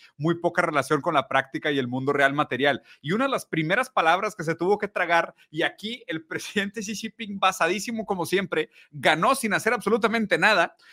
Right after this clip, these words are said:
Al principio Milei se aventó comentarios diciendo que claro que no, no voy a hacer negocios con esos estados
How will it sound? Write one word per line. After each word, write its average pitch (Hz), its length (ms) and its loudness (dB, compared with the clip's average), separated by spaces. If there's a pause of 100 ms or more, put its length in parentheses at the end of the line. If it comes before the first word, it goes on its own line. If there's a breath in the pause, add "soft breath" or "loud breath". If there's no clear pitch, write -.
Al 156 160 2
principio 175 400 -2
Milei 180 380 4
se 220 80 2
aventó 190 320 2
comentarios 185 560 2
diciendo 175 380 -4
que - 100 -20
claro 233 320 -4
que 190 120 -6
no, 175 260 -2
no 185 100 0
voy 190 160 0
a 170 60 4
hacer 170 320 0
negocios 160 520 0
con 151 140 -6
esos 156 220 -10
estados 151 500 0